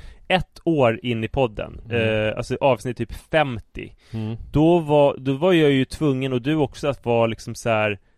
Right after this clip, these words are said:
Speaker 1: inte du förresten, för du blir det senare, men jag var tvungen att vara extremt duktig förälder.
Speaker 2: Ja, just det.
Speaker 1: Alltså att skärpa alla mina, eh, föräldraskapsknivar,
Speaker 2: Mm.
Speaker 1: vässa dem varje dag
Speaker 2: Mm.
Speaker 1: för att saker och ting skulle funka.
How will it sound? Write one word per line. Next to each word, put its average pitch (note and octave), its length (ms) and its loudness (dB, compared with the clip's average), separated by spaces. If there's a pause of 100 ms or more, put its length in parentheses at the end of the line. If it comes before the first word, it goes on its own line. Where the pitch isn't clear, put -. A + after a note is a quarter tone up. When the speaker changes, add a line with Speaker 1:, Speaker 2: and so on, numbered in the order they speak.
(440)
Speaker 1:
inte D#3+ 200 0
du C#3+ 240 0
förresten, A2+ 280 -6
för A2 60 -12
du B2 80 -4
blir A#2 120 -4
det G#2+ 60 -4
senare, A2 380 -2
men C#3 160 0
jag D3 120 4
var D3+ 80 0
tvungen D3 280 0
att B2 60 0
vara B2 240 4
extremt - 1400 -4
duktig - 540 -2
förälder. D3 540 -2
Speaker 2:
Ja, F#2+ 220 -6
just G#2 120 -6
det. C#3 40 -2
Speaker 1:
Alltså C#3 160 2
att - 320 -2 (520)
skärpa D#3 1000 2
alla B2+ 420 2
mina, A#2 560 2
eh, A2+ 320 -6 (140)
föräldraskapsknivar, B2 1600 -2
Speaker 2:
Mm. A2 140 -14
Speaker 1:
vässa A#2 480 0
dem A#2+ 280 0 (380)
varje A#2+ 760 0
dag A#2+ 460 0
Speaker 2:
Mm. G2+ 120 -6
Speaker 1:
för A#2 220 4
att A2+ 120 -2
saker A2+ 300 -4
och - 40 -12
ting A2 140 -8
skulle A2+ 180 -10
funka. - 500 -6